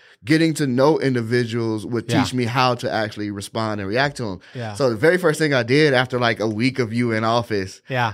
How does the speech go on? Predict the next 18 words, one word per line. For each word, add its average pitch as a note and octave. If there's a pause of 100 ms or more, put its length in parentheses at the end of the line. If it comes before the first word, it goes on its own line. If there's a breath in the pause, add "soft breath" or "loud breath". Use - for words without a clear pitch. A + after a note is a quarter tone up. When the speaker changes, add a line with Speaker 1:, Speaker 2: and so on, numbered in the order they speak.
(120)
Speaker 1:
I A#2
text C#3+
Ryan. C3+
I A2+
go, G#2
"Ryan, G2 (300)
how A2
do A2
you G#2+
deal G2+
with G2
Brian?" C#2+ (440)
Speaker 2:
Oh, D3
that's B2
good. G#2+ (140)
Speaker 1:
Right? A#2+ (140)
Speaker 2:
<laughs> D4+ (300)
Speaker 1:
Like, D3